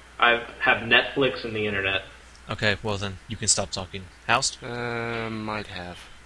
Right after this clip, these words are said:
Speaker 2: You might have? You know, with the, uh, the girl in pajamas?
Speaker 3: Yes,
Speaker 2: Or the singing
Speaker 3: those.
Speaker 2: waitress? I mean, could the scam get any more obvious? Like, every other week, they have a different website.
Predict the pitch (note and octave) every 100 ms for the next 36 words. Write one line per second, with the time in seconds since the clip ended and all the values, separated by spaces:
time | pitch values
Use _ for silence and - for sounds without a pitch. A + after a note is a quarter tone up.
0 | - - G#2+ G#2+ A2 A#2 A#2 - A#2 A#2
1 | A2 - A#2 A2 G#2 - - - - -
2 | - - - G#2+ A2 A2 A2 G2+ G2+ G2+
3 | G2+ G#2 G#2 G#2 - - - - - -
4 | G2+ F#2 F#2 - G#2 G2 - A#2 G2+ F#2
5 | G2+ G#2 A#2 A2 - - - - - -
6 | - B2+ C3+ B2+ A2 - - - - -
7 | D#3+ B2+ A2 - C#3 D3+ D#3+ C3+ A#2 B2
8 | B2+ A2 A2 A2+ A#2 C3 C3+ - - -
9 | - - - - - - - - - -
10 | B2 - - C3 C#3+ E3+ F3 B2 B2+ B2+
11 | A2 A#2+ D3 - - - - - - -
12 | - - - A#2 A#2+ A2 G2+ A#2+ A#2 C3
13 | A#2 A2 A2 - F#2